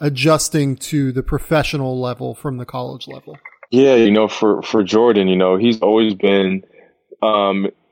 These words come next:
Speaker 2: just so even keel in his approach. You know, I think for him, nothing really rattles or phases him. And I think that's a great kind of attribute to have as a player because being a pro, you're gonna go through a lot of changes, whether it be positive or negative.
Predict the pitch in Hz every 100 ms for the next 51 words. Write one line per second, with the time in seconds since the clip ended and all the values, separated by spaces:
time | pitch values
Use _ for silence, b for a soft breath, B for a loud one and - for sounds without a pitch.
0 | - - - 160 208 107 98 95 - 104
1 | 95 92 87 - 90 85 - - - 101
2 | 95 95 - 104 - 98 107 104 92 -
3 | b b b _ 95 104 120 107 101 92
4 | 92 95 98 95 87 - 92 95 98 107
5 | 107 113 - - 92 98 95 104 92 92
6 | 90 85 92 95 90 95 85 92 87 98
7 | 95 87 92 90 90 - 98 92 90 92
8 | 92 90 85 B B B B B 110 107
9 | 120 113 - 110 107 98 98 95 98 104
10 | 95 95 92 92 92 85 85 - - 92
11 | 98 92 95 - 98 95 98 90 90 87
12 | 87 95 104 104